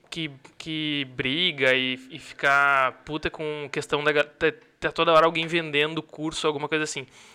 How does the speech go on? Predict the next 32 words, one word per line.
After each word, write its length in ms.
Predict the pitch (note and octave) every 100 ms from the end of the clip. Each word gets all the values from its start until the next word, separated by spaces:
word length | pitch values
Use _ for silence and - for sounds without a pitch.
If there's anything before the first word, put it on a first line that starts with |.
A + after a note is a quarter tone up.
| -
Eu 100 | F#3
sei 120 | F#3+ A3
que 60 |
tem 80 | A3
muito 240 | G3 G3 A3+
curso 340 | - F#3 -
ruim. 400 | F#3 D#3+ D#3+ D#3+ _ _ _ _ _ _ _
Assim 220 | - -
como 140 | F#3 G3+
qualquer 280 | G#3 G3+ F#3+
área, 200 | F#3 E3+
qualquer 320 | - - F3+
área 140 | F3
tem, 300 | F#3 F3 D#3+ D3 _
tem, 120 | D#3+ D3+
tem 220 | - D#3
os 80 | D3
profissionais 420 | D#3 - D3+ C#3+
ruins. 340 | - C#3+ C3+ - - - - - -
Só 180 | -
que, 100 | F#3+
cara, 320 | - A3+ G3+ -
antigamente, 1000 | E3+ - F3+ F3+ D#3 E3 A3 F#3 C3+ - _ _ _
pra 160 | E3 D#3
ter 200 | D#3 F3+
acesso 420 | - F#3 F3+ F#3+
a 20 |
conhecimento, 640 | - D#3+ D#3+ D#3 D3 E3+
a 80 | D3
gente 160 | C#3 -
falando 420 | - E3 D#3+ F3
de 220 | D#3+ D3+